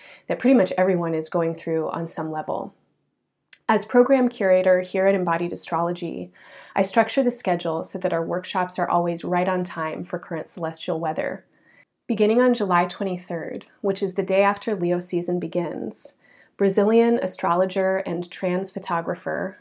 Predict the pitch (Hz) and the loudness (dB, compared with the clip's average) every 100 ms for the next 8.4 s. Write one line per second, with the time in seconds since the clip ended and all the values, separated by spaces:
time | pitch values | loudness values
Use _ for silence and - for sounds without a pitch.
0 | _ 190 - 190 214 196 190 196 180 - | _ 0 4 4 2 0 -2 -2 -8 -8
1 | 175 175 175 - 185 180 175 175 175 185 | -4 0 0 0 0 2 2 0 -2 0
2 | 202 185 175 165 - 156 151 180 180 - | 0 0 0 -2 -2 -6 -4 -4 -8 0
3 | 175 180 180 - 185 180 180 - 156 170 | 4 4 0 -2 0 2 0 -2 -6 -6
4 | 180 _ _ _ - - 202 196 196 226 | -10 _ _ _ -20 2 6 6 4 0
5 | 196 - 202 220 226 - 180 175 170 170 | -2 0 0 0 -6 -4 -2 0 -2 -4
6 | 170 170 180 175 165 156 165 208 - - | -6 -4 -2 -2 -2 -6 -8 -8 -10 -14
7 | _ - 180 - 180 - 185 185 180 143 | _ -10 -10 -8 -10 -2 -2 -2 -4 -4
8 | - 180 - | -4 -6 -8